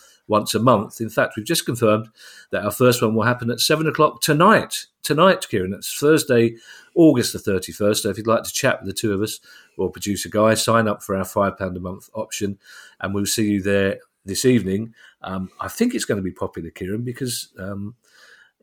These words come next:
in, in, in, despite all our previous promises never to rehearse or practice anything, we, we went on there today, Kieran, just to make sure that we knew how it worked. And lo and behold, word seemed to get round, and we ended up <laughs> talking to loads of people on Discord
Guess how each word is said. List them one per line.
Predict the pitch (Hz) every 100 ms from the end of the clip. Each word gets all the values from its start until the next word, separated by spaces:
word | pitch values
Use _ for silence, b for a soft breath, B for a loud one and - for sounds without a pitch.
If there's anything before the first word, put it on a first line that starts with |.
| -
in, | 117 117 -
in, | 104 117 -
in, | 131 127 - _ _
despite | 127 - 202 196
all | 156 156
our | 120
previous | - 131 110 104 - - -
promises | 113 101 104 101
never | 117 101
to | - 85 85 -
rehearse | 95 95 85 -
or |
practice | 85 95 - 85
anything, | 87 85 101 104
we, | 104 107 - B B B B
we | 113
went | 117 113
on | 113
there | 113 104
today, | - 110 110 90
Kieran, | - 87 98
just | 98 -
to | 101
make | 95
sure | - 101
that | 92
we | 92
knew | 92 90 92 _ _ -
how | 95
it | 92
worked. | 107 92 - - - b b b b
And | 98 101 104 -
lo | 127 170
and |
behold, | 107 98 120 123
word | 131
seemed | 127 117
to | 113
get | 110 -
round, | 110 92 117 120 b b b b
and | 104 117
we |
ended | 131 127
up | 123 - _
<laughs> | -
talking | 180 190 120
to | 123
loads | 139 131
of | 123
people | 127 123 120
on | 123
Discord | 127 - 120 117